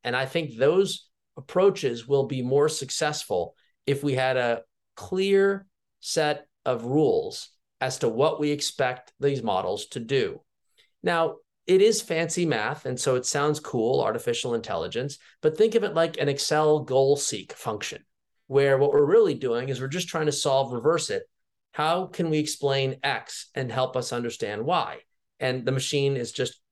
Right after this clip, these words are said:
running computation to help us answer it, almost like running many, many millions of simulations to answer it. Uh, we need this. We need this to help identify which patients deserve some kind of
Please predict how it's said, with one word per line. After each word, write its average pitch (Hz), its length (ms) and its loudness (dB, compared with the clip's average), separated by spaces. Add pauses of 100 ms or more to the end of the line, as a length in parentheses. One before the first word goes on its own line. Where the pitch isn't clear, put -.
(100)
running 117 320 -2
computation 120 680 -4
to 98 80 -6
help 110 220 -2
us 104 260 -2 (320)
answer 151 380 -2
it, - 200 -8
almost 123 360 -2
like 104 180 -2 (960)
running 113 380 -4
many, 165 260 2
many 98 240 -2
millions 95 340 -2
of 98 100 -8
simulations 90 640 -4
to - 140 -10
answer 90 260 -12
it. - 120 -14 (540)
Uh, - 120 -8
we 175 120 2
need 208 240 2
this. - 420 -6 (260)
We 151 120 4
need 156 260 2
this 156 220 4
to 139 100 -6
help 135 220 -2
identify 117 680 -2
which 127 320 -4
patients 107 460 -4
deserve 104 440 -4
some 131 300 -4
kind 117 220 -4
of 104 100 -8